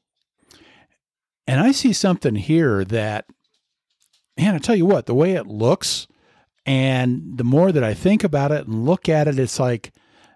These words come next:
this thing could take off. And if the execution is there,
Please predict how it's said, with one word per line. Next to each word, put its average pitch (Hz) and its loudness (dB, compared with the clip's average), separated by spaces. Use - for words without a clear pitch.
this 196 0
thing 359 0
could 302 -2
take 262 -2
off. 240 -2
And 156 4
if 156 2
the - 0
execution 196 0
is 147 -2
there, 208 0